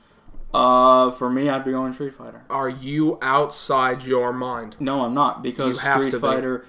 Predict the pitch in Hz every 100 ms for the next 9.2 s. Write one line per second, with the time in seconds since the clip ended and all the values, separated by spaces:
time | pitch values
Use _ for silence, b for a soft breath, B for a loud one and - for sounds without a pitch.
0 | B - 131 127 127 127 127 127 123 120
1 | 120 127 127 120 117 b b - 131 127
2 | 131 127 135 127 127 127 123 123 123 127
3 | 131 127 131 135 139 123 123 120 - -
4 | 131 123 131 123 123 113 113 120 117 117
5 | 120 117 113 113 117 b b b - 147
6 | 143 143 - 160 190 208 160 143 180 175
7 | 156 135 120 160 165 156 135 127 151 147
8 | 131 147 147 - 127 - - - 117 107
9 | -